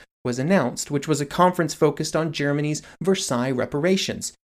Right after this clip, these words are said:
which the French believed would probably end in them making some concessions,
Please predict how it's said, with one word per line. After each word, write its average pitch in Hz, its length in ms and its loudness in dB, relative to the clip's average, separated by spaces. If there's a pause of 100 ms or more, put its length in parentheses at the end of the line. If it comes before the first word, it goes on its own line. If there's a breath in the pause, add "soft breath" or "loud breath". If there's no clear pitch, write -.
which - 180 -2
the 185 120 4
French 226 400 2
believed 208 480 2 (260)
would 190 180 8
probably 254 600 4
end 180 320 2
in 160 220 0
them 156 200 2
making 156 360 -2
some 151 260 0
concessions, 139 840 0